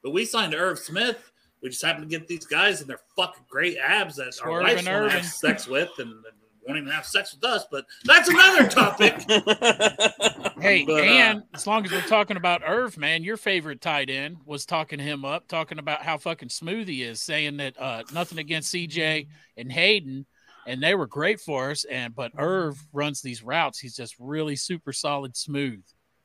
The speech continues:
Speaker 1: Yeah, if he can stay healthy, man. What, what was your thoughts on getting Irv Smith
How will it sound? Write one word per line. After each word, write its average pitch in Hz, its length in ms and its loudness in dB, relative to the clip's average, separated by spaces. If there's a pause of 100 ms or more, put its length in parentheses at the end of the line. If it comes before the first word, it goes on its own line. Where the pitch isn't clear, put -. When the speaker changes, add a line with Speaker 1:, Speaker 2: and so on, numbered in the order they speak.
Speaker 1:
Yeah, 127 180 -2
if 135 180 -6
he 190 120 0
can 220 140 -6
stay 180 260 0
healthy, 156 640 -2 (320)
man. 127 420 -6 (120)
What, 139 260 -6
what 175 240 -2
was 180 160 -6
your 185 120 -4
thoughts 165 380 -8
on 139 140 -8
getting 147 260 -6
Irv 139 240 -4
Smith 135 420 -8